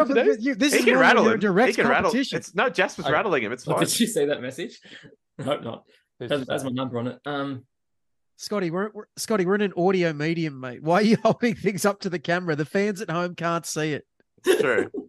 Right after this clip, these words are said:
Speaker 4: <laughs> Uh, hang on. Give me two more seconds. I was thinking.
Speaker 2: I was hopeful that we'd have a higher standard of, of
Speaker 4: <laughs>
Speaker 2: answer, um,
Speaker 3: To be fair,
Speaker 2: compared to the debacle
Speaker 1: Well,
Speaker 2: on the
Speaker 1: come
Speaker 3: Well,
Speaker 1: on.
Speaker 3: they
Speaker 2: Friday show.
Speaker 3: literally, they literally doubled it.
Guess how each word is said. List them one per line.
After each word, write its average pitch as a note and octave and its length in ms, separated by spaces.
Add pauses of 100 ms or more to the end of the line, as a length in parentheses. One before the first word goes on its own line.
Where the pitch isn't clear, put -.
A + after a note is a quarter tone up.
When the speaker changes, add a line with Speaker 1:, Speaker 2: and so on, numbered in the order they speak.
(220)
Speaker 4:
<laughs> - 100 (440)
Uh, D#3+ 260
hang C#3+ 160
on. C3+ 120
Give D#3 140
me D3 80
two E3 240
more C#3 160
seconds. - 300
I C3 40
was B2 140
thinking. A#2+ 260 (440)
Speaker 2:
I G3 120
was A#3 200
hopeful A3 360
that F#3 100
we'd F3 160
have E3+ 140
a D3+ 100
higher E3 360
standard F3 540
of, C#3 240
of C3+ 300
Speaker 4:
<laughs> - 20
Speaker 2:
answer, G3 580
um, D3+ 200
Speaker 3:
To - 80
be D#4+ 120
fair, F3 300
Speaker 2:
compared E3 220
to F#3+ 100
the D#3 80
debacle D#3 560
Speaker 1:
Well, A3 140
Speaker 2:
on G3+ 60
the C#3+ 40
Speaker 1:
come F#3+ 120
Speaker 3:
Well, G#3 100
Speaker 1:
on. - 60
Speaker 3:
they G#3+ 100
Speaker 2:
Friday B3+ 120
show. - 120
Speaker 3:
literally, F#3+ 260
they F#3+ 160
literally G3 380
doubled B2 360
it. D#2+ 100